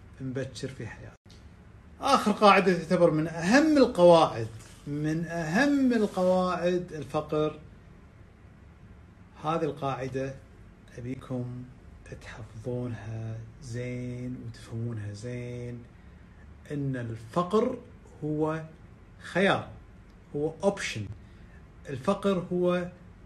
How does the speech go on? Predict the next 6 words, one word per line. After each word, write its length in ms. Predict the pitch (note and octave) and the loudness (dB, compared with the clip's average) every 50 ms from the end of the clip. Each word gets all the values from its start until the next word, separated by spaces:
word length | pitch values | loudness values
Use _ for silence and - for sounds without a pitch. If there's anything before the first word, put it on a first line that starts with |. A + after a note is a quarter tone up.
| - - - | -20 -20 -20
اختيار 600 | - - - - - D#3+ D#3 D#3 D#3+ E3 E3 D#3+ | -20 -20 -20 -8 -2 -2 0 2 2 0 0 0
الإنسان. 800 | D#3+ D#3 D3+ C#3+ C3+ B2+ - - D#3 C#3+ C3 A#2+ A2+ G#2 G2+ G2 G2+ G#2 - - - - - - | -2 -4 -6 -6 -6 -6 -4 -4 -2 -2 -2 -2 -2 -4 -6 -8 -10 -12 -14 -18 -20 -20 -20 -16
الإنسان 460 | B2+ C3 C3+ B2+ - - E3+ E3+ E3 D#3 | -14 -10 -10 -8 -4 -2 0 0 0 -2
يختار 540 | - - - - E3+ E3+ D#3+ C3+ A2+ - - - - - - - - - - - - - - - - - - | -6 -8 -6 -2 0 0 0 0 -2 -6 -10 -16 -20 -20 -20 -20 -20 -20 -20 -20 -20 -20 -20 -20 -20 -12 -8
إنه 140 | C3 C3 C3 | -6 -4 -4
يعيش 520 | C3+ C3+ D3 D#3 D3 C#3 C#3 - - - | -4 -2 -2 -2 -2 -2 -2 -6 -8 -10